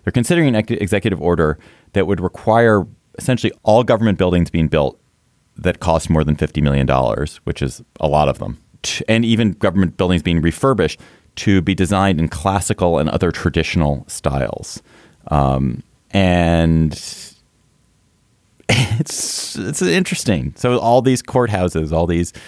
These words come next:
m-, new museums, uh, big government office buildings, defense complexes will be built in some kind of traditional style, as a lot of the buildings in Washington, D C are, a lot of federal buildings are, but there are a lot, um, that are not.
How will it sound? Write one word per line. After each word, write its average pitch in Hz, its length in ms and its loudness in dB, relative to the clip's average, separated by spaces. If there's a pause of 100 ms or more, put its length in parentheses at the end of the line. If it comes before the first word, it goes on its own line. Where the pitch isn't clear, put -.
(340)
m-, 92 200 6
new 104 140 6
museums, 87 840 2
uh, 67 120 -8
big 80 440 -4 (160)
government 87 340 2
office 101 260 2
buildings, 73 580 0
defense 104 340 -4
complexes 80 640 -4
will 76 100 -4
be 82 100 2
built 82 340 0 (320)
in 82 100 -2
some 85 240 -2
kind 82 280 0
of 73 100 0
traditional 78 440 -4
style, 76 540 -2 (280)
as 107 160 0
a 117 60 2
lot 101 360 2
of 104 100 -2
the 98 80 0
buildings 80 380 0
in 80 220 -2
Washington, 78 440 -4
D 78 120 -4
C 85 200 -2
are, 71 460 -4
a 82 40 -8
lot 85 180 2
of 85 80 0
federal 76 260 -2
buildings 71 320 -4
are, 69 140 -2
but - 100 -6
there 131 100 2
are 127 40 4
a 123 40 2
lot, 135 300 0 (540)
um, 90 320 2
that 104 160 0
are 110 80 2
not. - 300 -4